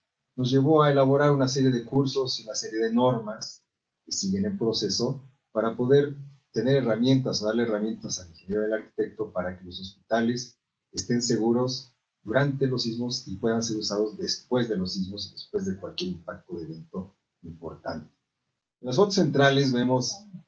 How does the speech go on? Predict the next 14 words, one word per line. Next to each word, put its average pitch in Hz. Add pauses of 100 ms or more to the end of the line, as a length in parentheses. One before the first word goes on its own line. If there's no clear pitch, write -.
(200)
<laughs> -
en -
las 123
fotos 170
centrales 135
vemos 131
algunos 113
daños 101 (640)
que 117
se, 120
se -
presentaron 139
en 127
monumentos, 170